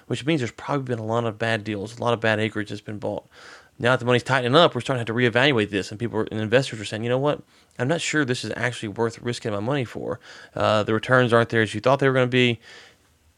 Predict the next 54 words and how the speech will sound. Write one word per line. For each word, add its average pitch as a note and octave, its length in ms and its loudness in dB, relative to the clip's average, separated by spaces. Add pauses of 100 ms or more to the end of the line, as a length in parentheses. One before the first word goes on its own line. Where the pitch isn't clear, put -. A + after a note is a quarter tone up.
In A#2+ 160 -6
reality, A2+ 800 2
if A#2 140 -6
the A2+ 80 0
investors A2 440 0
probably A#2 260 0
would G#2+ 80 2
have G#2 100 -4
pushed A#2 260 -2
a - 20 -6
little G#2 140 -6
harder A2 160 2
on G2+ 60 0
the G#2 60 -8
front B2+ 240 0
end, G#2 80 -2
they G2 60 0
probably A#2+ 600 -4
would G#2+ 120 -2
have G2 40 -4
been G#2 100 -4
able G#2 80 0
to G2+ 60 -10
figure G#2 200 -6
out - 80 -8
some A2 160 -12
of - 60 -12
this. A#2 80 -8
So, B2+ 320 6 (400)
um, A#2+ 260 2
easy D#3+ 280 4
money D3 420 8 (300)
creates C3+ 320 2
more B2+ 120 0
problems. A#2 440 2
You G#2 60 -10
see C#3 100 -2
this A#2 120 -2
in G#2+ 60 -8
tech A#2+ 240 2
as G#2 100 -4
well. G#2+ 380 2 (680)
Follow B2+ 360 4
tech B2 240 0
industry. A#2 320 0
There's A2 140 -2
tech A#2+ 220 2
companies A2 300 -2
going G#2+ 160 0
bust A2 280 4
all A#2 180 2
the A2+ 60 2
time G#2+ 260 0
because G#2 400 -6